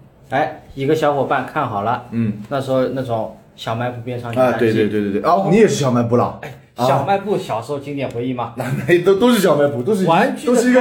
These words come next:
Speaker 2: 口子出来的，对吧？
Speaker 1: 哎，玩具的开始，谁跟小卖部？
Speaker 2: 然后呢，你们这些小伙伴们去抽？
Speaker 1: 抽，那时候也是的。
Speaker 2: 啊。
Speaker 1: 像现在是你，狄师傅你玩的那个M S E扭蛋嘛。
Speaker 2: 嗯，嗯，嗯。
Speaker 1: 我们那时候玩的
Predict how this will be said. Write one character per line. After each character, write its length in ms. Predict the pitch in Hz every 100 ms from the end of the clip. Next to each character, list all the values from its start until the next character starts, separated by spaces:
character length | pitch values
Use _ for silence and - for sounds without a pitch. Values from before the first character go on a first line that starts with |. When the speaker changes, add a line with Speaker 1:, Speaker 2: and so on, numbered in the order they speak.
| 262
Speaker 2:
口 60 | 180
子 140 | 170
出 140 | - 151
来 200 | 127 131
的， 80 |
对 80 | 156
吧？ 60 | 143
Speaker 1:
哎， 80 | 127
玩 260 | 147 262 359
具 100 | 330
的 120 | 262
开 140 | 277 277
始， 300 | 269 185 165
谁 300 | - 180 214
跟 180 | 269 254
小 180 | 131
卖 120 | 139 170
部？ 60 | -
Speaker 2:
然 120 | 139
后 120 | 160
呢， 80 | 143
你 100 | 135
们 140 | 139
这 180 | 139 143
些 120 | 143
小 140 | 143 131
伙 120 | 139
伴 80 | 139
们 120 | 131
去 140 | - -
抽？ 360 | 147 147 - -
Speaker 1:
抽， 300 | 196 196 170
那 80 | 220
时 120 | 233
候 80 | 220
也 160 | 147
是 160 | - 196
的。 120 | 147
Speaker 2:
啊。 240 | 107 104 - -
Speaker 1:
像 240 | - 208
现 200 | 202 202
在 180 | 196 185
是 220 | 170 170
你， 480 | 143 123 123 117 - - _
狄 160 | 151 160
师 140 | 165
傅 120 | 165 147
你 140 | 127
玩 200 | 117 120
的 80 | 135
那 80 | 139
个 120 | 127
M 200 | 127 139
S 220 | 143 151
E 100 | 156
扭 120 | 117
蛋 180 | - 95
嘛。 40 | 143
Speaker 2:
嗯， 60 | 147
嗯， 380 | 131 127 117
嗯。 20 | 107
Speaker 1:
我 120 | 151
们 80 | 196
那 80 | 240
时 140 | 233
候 60 | 180
玩 140 | 123
的 380 | 151 143 127